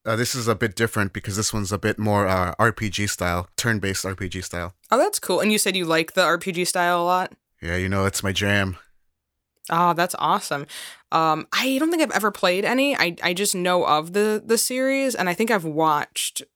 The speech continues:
Speaker 2: people play one of the Yakuza games. I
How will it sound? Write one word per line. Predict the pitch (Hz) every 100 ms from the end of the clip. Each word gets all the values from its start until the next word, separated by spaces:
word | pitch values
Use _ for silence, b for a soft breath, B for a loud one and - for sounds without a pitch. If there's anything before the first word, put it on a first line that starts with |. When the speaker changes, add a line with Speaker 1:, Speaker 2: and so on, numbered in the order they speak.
| -
Speaker 2:
people | - 170 147
play | 135 - 143 120 120
one | - 151 147 147 147
of | 170 165
the | 175
Yakuza | 170 165 175 185
games. | 190 190 196 202 - B B B
I | 151